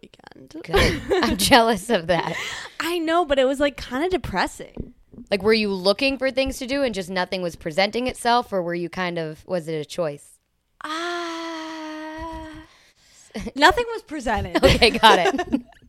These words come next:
Speaker 1: It was, like, Friday night, and I was like, "Holy fuck, I have no plans this weekend."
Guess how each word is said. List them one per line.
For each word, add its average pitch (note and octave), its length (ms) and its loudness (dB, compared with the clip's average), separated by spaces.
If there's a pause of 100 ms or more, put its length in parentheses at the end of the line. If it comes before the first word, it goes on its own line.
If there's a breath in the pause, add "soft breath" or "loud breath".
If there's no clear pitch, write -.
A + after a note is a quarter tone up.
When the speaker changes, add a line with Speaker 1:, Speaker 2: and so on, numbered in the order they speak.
(520 loud breath)
Speaker 1:
It F4 80 -6
was, G4+ 120 -4
like, A4+ 160 2
Friday C4 440 6
night, G#3+ 160 4
and B3+ 140 2
I B3+ 40 6
was A#3+ 100 2
like, G#3+ 200 2
"Holy B3 400 0
fuck, - 680 -10
I A3 80 -6
have G#3 160 -6
no F#3 400 2
plans F#3+ 520 -4
this E3+ 220 -12
weekend." F#3 640 -10